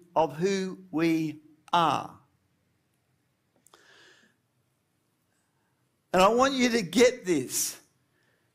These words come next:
that it is God who has the final say in your destiny. It is not man. It is not your enemies. It is not the devil. God is the determiner of your destiny.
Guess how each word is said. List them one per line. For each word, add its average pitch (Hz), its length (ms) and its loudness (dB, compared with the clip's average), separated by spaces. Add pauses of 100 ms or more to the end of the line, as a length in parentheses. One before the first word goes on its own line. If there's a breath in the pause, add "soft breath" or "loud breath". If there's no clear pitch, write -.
(120)
that 208 220 2
it 226 160 -2
is 202 260 0
God 254 560 4
who 208 220 2
has 208 300 2
the 170 120 -4
final 240 640 0
say 226 480 2
in 180 340 -4
your 190 160 -4
destiny. 143 760 -4 (800 soft breath)
It 214 140 4
is 185 260 0
not 208 480 2
man. 175 500 0 (680 loud breath)
It 208 120 4
is 190 220 0
not 214 360 2
your 208 260 4
enemies. 175 760 -2 (180)
It 226 180 2
is 226 260 0
not 226 420 2
the 233 100 -4
devil. 196 440 4 (380)
God 262 380 6
is 208 300 -4
the 202 120 0
determiner 180 1000 0
of 170 180 2
your 208 200 4
destiny. 202 720 0